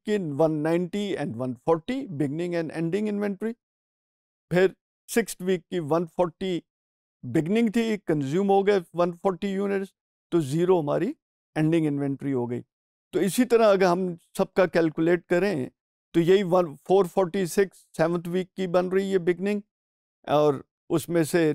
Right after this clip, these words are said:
टू सिक्सटीन कंज्यूम हुए तो टू हंड्रेड एंड थर्टी एंडिंग रह गई, और यही टू हंड्रेड एंड थर्टी एट्थ वीक के अंदर बिगनिंग है, तो वो कंज्यूम होकर ज़ीरो एंडिंग रह जाती है। तो ये हमारे पास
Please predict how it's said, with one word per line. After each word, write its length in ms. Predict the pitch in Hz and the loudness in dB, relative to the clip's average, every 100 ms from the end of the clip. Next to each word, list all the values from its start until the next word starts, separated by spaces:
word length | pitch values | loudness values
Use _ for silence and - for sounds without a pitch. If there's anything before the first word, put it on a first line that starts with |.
| - | -2
टू 180 | 180 165 | -2 -2
सिक्सटीन 640 | - 165 - - 175 175 | -2 -6 -6 -4 -2 -2
कंज्यूम 500 | 156 147 127 156 185 | 0 -2 0 -2 -2
हुए 220 | 175 175 | 0 0
तो 300 | 165 185 269 _ _ _ _ - | 2 0 0 _ _ _ _ -4
टू 180 | 208 196 | 2 2
हंड्रेड 240 | 165 170 | 4 2
एंड 200 | 170 147 | 0 0
थर्टी 360 | 160 156 175 160 | -2 -2 -4 -6
एंडिंग 320 | 135 123 156 | -4 -2 0
रह 140 | 180 170 | 2 4
गई, 260 | 185 190 - _ _ _ - | 2 0 -6 _ _ _ -2
और 240 | 147 127 151 | 0 0 4
यही 200 | 190 196 | 4 4
टू 280 | - 196 190 | -2 2 2
हंड्रेड 260 | 180 180 | 4 2
एंड 100 | 165 175 | 0 0
थर्टी 380 | 180 160 185 131 | 0 0 -6 0
एट्थ 340 | 156 160 - | 2 2 -4
वीक 220 | 170 170 | -8 -4
के 100 | - | -2
अंदर 220 | 160 156 | -2 -2
बिगनिंग 460 | 139 131 143 190 208 | -4 -4 -2 0 2
है, 180 | 156 160 _ _ _ _ _ 170 | 2 0 _ _ _ _ _ 0
तो 100 | 165 | 2
वो 240 | 147 190 | 4 4
कंज्यूम 520 | - 170 139 160 202 | 4 0 0 0 2
होकर 380 | 170 160 185 220 _ _ _ 139 | 4 2 2 -2 _ _ _ -8
ज़ीरो 440 | 127 175 180 156 | -2 2 4 2
एंडिंग 320 | 143 139 147 | 0 -2 0
रह 140 | 143 139 | 0 0
जाती 340 | 135 - 135 | -4 -6 -8
है। 120 | 135 - _ _ - | -8 -12 _ _ -2
तो 60 | 185 | 2
ये 160 | 208 | 4
हमारे 300 | 226 196 196 | 4 6 4
पास 260 | 214 220 | 4 2